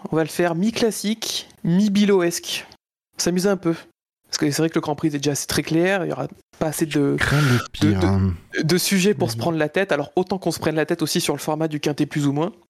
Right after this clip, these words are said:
Speaker 1: Du coup, on va directement commencer par, euh, par ceux qui n'ont pas fait la course. Parler rapidement, euh, des, des AlphaTauri.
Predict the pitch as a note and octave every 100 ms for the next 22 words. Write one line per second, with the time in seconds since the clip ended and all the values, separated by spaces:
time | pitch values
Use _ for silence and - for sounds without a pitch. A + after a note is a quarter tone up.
0 | _ _ _ - - - _ _ _ _
1 | E3+ G3 F#3+ B3+ D#4 - _ _ _ -
2 | E3 F3 F3+ F#3+ F3+ F3+ F3 E3 E3 F#3+
3 | F3 E3 D#3+ D3+ C#3+ C#3 C#3 C#3+ C#3+ C#3+
4 | C#3+ D3 C#3+ - C#3+ G#3+ - D#3+ D#3 C#3+
5 | F3+ - G3+ E3 - F#3 - - - _
6 | _ _ _ - C#3+ D#3 D#3 - D3 D3+
7 | D#3+ E3+ D#3+ D3+ C#3+ C#3 C#3+ C#3+ - C#3+
8 | C#3+ D3 C3+ C#3+ F#3 -